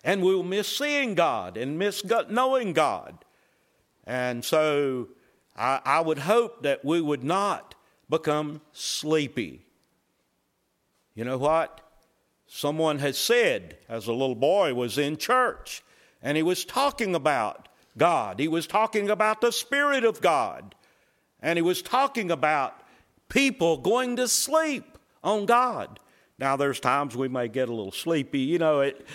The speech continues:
sitting in church is probably the best place in the world to sleep, isn't it? If we're not careful, you know, our eyes begin, and, and this is the daylight saving time change, you know. So, you know, we've lost some time, so we might be a little sleepy today, might we?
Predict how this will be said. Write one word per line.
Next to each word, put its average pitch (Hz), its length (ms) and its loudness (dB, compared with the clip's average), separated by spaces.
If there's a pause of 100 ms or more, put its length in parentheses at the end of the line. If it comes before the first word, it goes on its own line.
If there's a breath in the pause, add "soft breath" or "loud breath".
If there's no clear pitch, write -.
(140 loud breath)
sitting 185 340 2
in 160 160 2
church 208 360 2
is - 100 -2
probably 180 520 2
the 147 80 2
best 175 300 2
place 185 320 2
in 196 60 -6
the 208 80 0
world 220 360 2
to 170 40 -2
sleep, 214 460 0
isn't 156 220 0
it? - 300 -6 (280 loud breath)
If 156 180 2
we're 165 160 2
not 180 300 0
careful, 185 600 2 (280 loud breath)
you 131 120 -6
know, 151 100 0
our 135 80 2
eyes 156 500 2
begin, 151 440 -2
and, 131 300 -2
and 123 260 -2
this 165 240 -2
is 123 140 -6
the 131 100 -2
daylight 139 540 0
saving 156 340 -2
time 117 300 -2
change, 160 500 -2
you 123 80 0
know. 139 300 0 (240 loud breath)
So, 147 600 0 (280 loud breath)
you 147 160 -2
know, 175 180 2
we've 175 240 0
lost 175 320 2
some 139 180 -2
time, 208 520 0
so 147 180 2
we 143 100 2
might 185 320 -2
be 180 80 2
a 185 60 2
little 214 240 0
sleepy 254 460 0
today, 160 360 2
might 156 320 0
we? 104 140 -6